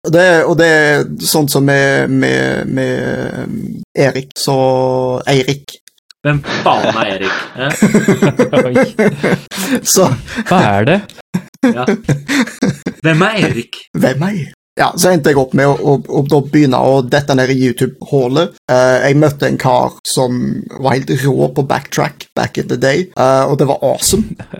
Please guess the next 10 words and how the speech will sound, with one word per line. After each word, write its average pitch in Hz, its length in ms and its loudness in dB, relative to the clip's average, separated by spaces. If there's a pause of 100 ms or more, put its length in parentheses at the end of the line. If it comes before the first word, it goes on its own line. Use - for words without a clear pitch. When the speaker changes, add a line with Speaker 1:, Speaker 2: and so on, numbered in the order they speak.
Speaker 3:
<laughs> - 380 -20
Backtrack. 117 720 -8 (560)
Speaker 1:
Backtrack, 170 560 0
vet - 160 -4
du, - 80 -6
det 117 140 -4
er 101 80 -6
jo, 139 40 -6 (140)
uff. 143 180 -6 (300)
Eh, 175 500 2